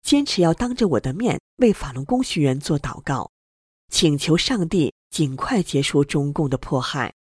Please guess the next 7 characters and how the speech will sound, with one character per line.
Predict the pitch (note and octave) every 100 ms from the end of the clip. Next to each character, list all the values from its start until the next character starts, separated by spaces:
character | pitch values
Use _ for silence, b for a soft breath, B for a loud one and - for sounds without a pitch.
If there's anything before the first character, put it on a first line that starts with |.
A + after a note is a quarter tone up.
| _ _ _ _ _ _ _ -
他 | A3
祷 | B3 C#3+ C3
告 | A3
得 | G3+
很 | D#3+ C#3
认 | - G3 D3
真， | D3+ C3